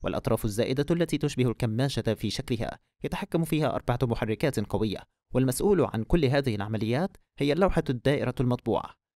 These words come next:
لا يمكن التحكم في البدلة يدويًا فحسب،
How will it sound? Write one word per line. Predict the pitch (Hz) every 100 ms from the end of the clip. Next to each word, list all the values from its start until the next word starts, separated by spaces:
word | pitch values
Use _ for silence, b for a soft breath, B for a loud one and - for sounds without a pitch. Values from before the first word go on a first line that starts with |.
| _
لا | 196 196
يمكن | 120 104 - 104
التحكم | - - 131 156 170
في | 107
البدلة | 90 110 110 -
يدويًا | 113 107 120 120
فحسب، | 123 123 160 -